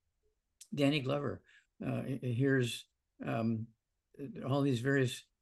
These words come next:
athletes and movie stars and so forth and, and pastors,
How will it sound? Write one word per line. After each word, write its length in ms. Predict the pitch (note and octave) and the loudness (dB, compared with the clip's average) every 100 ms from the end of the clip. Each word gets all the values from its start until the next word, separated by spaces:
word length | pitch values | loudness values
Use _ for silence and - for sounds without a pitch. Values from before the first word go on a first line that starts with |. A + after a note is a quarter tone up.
| - | 2
athletes 520 | C#3 C3 A#2+ G2 - | 2 4 0 -2 -2
and 180 | G#2+ A2+ | -2 0
movie 320 | C#3+ D3+ C3 | 0 2 2
stars 500 | G#2+ - G2+ G2 F#2+ | 2 0 0 -2 -6
and 140 | G#2 F2+ | -8 -6
so 180 | B2 G#2 | -4 -4
forth 360 | A#2+ G2+ - | -6 -8 -8
and, 160 | A#2 A2 _ _ _ - | -10 -10 _ _ _ -8
and 140 | B2 B2 | -6 2
pastors, 640 | C#3+ C#3+ B2+ A2+ G2+ G#2+ | 4 4 0 -2 -4 -8